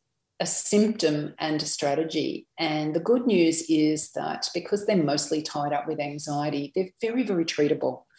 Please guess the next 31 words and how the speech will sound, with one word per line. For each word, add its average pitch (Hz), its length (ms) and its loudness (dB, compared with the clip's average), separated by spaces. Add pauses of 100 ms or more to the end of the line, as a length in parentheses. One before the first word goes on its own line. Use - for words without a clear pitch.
(480)
Uh, 160 340 6
you 180 160 4
can 202 200 -2
expect - 500 2
to 220 160 4
make 170 320 2
great 156 300 2
improvements 147 840 0
if 160 180 -4
you're 156 100 4
willing 147 540 2
to 143 120 -6
step - 340 -2
out 127 320 -2
and 151 120 -6
take 143 280 0
those 139 280 0
first 131 300 0
small 135 200 -4
steps. - 520 -4 (160)
So 269 120 6
it's 277 160 4
not 285 160 8
about 208 380 6
completely 170 560 2
abandoning 147 580 -2
your 143 80 -4
standards 139 640 -2
at 143 180 0
this - 140 -2
stage. - 560 0